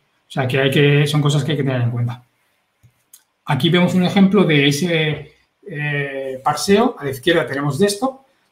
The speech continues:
donde tarda doscientos treinta y un milisegundos, y a la derecha tenemos una, una C P U lenta. Bueno, el mobile, perdona. Es que estaba leyendo y pensando en, en cambiar un momento a, al ejemplo que, que vamos a ver. Eh, fijaros que llega a un segundo. O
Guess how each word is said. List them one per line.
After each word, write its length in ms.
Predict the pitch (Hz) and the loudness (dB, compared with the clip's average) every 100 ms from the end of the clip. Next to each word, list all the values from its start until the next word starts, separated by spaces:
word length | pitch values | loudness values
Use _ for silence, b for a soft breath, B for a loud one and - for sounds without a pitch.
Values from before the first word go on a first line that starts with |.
| - | -2
donde 220 | 147 135 | 0 2
tarda 420 | 156 160 127 120 | 0 2 0 -2
doscientos 480 | 139 127 - 170 170 | -4 -4 -2 -2 -2
treinta 220 | 160 139 | -4 -4
y 40 | 143 | -2
un 80 | 147 | -2
milisegundos, 640 | 156 185 202 214 247 - | -2 0 2 2 2 -2
y 60 | 156 | -2
a 60 | |
la 80 | 147 | 2
derecha 340 | 151 180 202 | 2 0 -2
tenemos 480 | 180 165 185 214 - b b b | -2 0 2 0 -4 b b b
una, 760 | 165 160 147 143 135 127 123 123 | 0 2 4 2 2 0 -2 -4
una 180 | 151 151 | -2 -2
C 140 | 123 131 | -2 -6
P 120 | 147 | -4
U 140 | 143 | -4
lenta. 440 | 123 113 139 226 _ _ _ _ _ _ _ | -4 -8 -10 -12 _ _ _ _ _ _ _
Bueno, 460 | 185 143 131 120 - 135 135 - | -10 -6 -6 -6 -12 -16 -18 -10
el 300 | 139 147 135 | -8 -8 -6
mobile, 340 | 135 131 120 120 | -2 2 2 0
perdona. 380 | 123 120 120 120 _ | 0 2 2 -2 _
Es 120 | - | -14
que 80 | 123 | -2
estaba 220 | 143 139 | 0 2
leyendo 480 | 135 147 147 147 190 180 - | 2 2 2 0 -4 -8 -6
y 120 | 160 | -4
pensando 400 | 139 143 147 151 | 0 2 4 6
en, 260 | 151 147 147 | 4 4 2
en 160 | 143 | 2
cambiar 300 | 135 139 139 143 | 2 0 0 0
un 60 | |
momento 260 | 139 135 131 | 0 -2 2
a, 220 | 131 - | 2 0
al 120 | - 135 | -4 -6
ejemplo 460 | 123 127 120 120 _ _ | -2 -4 -4 -10 _ _
que, 120 | - 139 | -10 -6
que 80 | |
vamos 420 | 143 139 135 131 123 | -4 -2 0 0 2
a 60 | |
ver. 180 | 123 120 B B B B B _ _ | 0 -2 B B B B B _ _
Eh, 360 | 165 151 135 135 | 0 2 2 0
fijaros 300 | 131 143 175 | 2 2 2
que 140 | 185 | 0
llega 320 | 170 185 202 202 | 2 2 2 -2
a 80 | 151 | -4
un 120 | 156 | -2
segundo. 400 | 165 131 156 127 | -4 -4 -6 -8
O 140 | - | -14